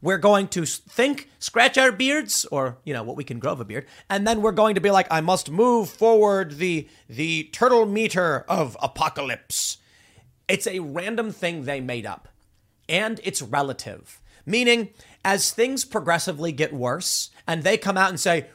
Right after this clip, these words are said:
"We are moving the clock closer to midnight." And then what? It was a hundred seconds to midnight, then it's ninety seconds. Next, it'll be nine, it'll, it'll be eighty-seven seconds, 'cause they're like, "If we go too fast, we're gonna end up with no increments between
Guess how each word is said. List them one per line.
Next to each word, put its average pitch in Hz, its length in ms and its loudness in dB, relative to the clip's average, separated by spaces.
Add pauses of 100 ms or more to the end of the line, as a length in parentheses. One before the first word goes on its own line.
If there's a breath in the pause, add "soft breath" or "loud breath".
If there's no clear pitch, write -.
"We 175 140 2
are 180 180 6
moving 170 440 2
the 147 80 -2
clock 175 480 4
closer 165 420 6
to 151 160 0
midnight." 143 480 0 (1040)
And 143 120 0
then 127 160 0
what? 95 200 -8 (640 soft breath)
It 170 80 4
was 170 100 4
a - 80 4
hundred 233 360 4
seconds 170 340 0
to 147 100 -2
midnight, 127 440 -4
then 190 100 4
it's - 160 -4
ninety 156 400 -6
seconds. 117 480 -8 (180 soft breath)
Next, 202 260 -2
it'll 220 160 0
be 175 380 -6 (160 soft breath)
nine, 170 400 -2
it'll, 156 200 2
it'll 175 180 2
be 151 300 -4 (100)
eighty-seven 214 800 2
seconds, 165 520 -2
'cause 156 160 -8
they're 165 140 0
like, 165 240 0
"If - 140 -4
we 214 100 -4
go 285 220 4
too 302 240 -2
fast, 190 600 0 (240 soft breath)
we're 196 140 4
gonna 254 260 4
end 190 280 2
up 190 200 0
with 175 200 -4
no 165 400 2
increments 160 640 -4
between 127 880 -4